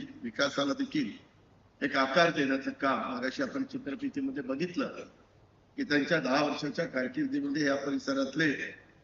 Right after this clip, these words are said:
प्रश्न त्यांनी कशा पद्धतीने सोडवण्याचा प्रयत्न केला. कोपरगाव विधानसभा मतदारसंघातील अनेक महत्वपूर्ण कामं त्यांनी त्यांच्या कारकिर्दीमध्ये मार्गी लावली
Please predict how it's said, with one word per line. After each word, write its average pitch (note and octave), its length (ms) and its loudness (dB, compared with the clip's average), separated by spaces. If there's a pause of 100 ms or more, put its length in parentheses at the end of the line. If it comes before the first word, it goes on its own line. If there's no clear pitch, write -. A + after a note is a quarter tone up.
(220)
प्रश्न D3 320 2
त्यांनी C#3+ 280 2
कशा C3+ 300 0
पद्धतीने C3 580 0
सोडवण्याचा B2+ 540 -2
प्रयत्न A#2+ 420 -4
केला. A#2 300 0 (1300)
कोपरगाव C#3+ 600 2
विधानसभा D3 580 2
मतदारसंघातील C#3+ 920 0
अनेक E3+ 420 0
महत्वपूर्ण D3 560 -2
कामं C3 400 2 (1200)
त्यांनी C3+ 220 8
त्यांच्या C3+ 360 4
कारकिर्दीमध्ये C3+ 840 2
मार्गी C3 460 2
लावली B2 320 4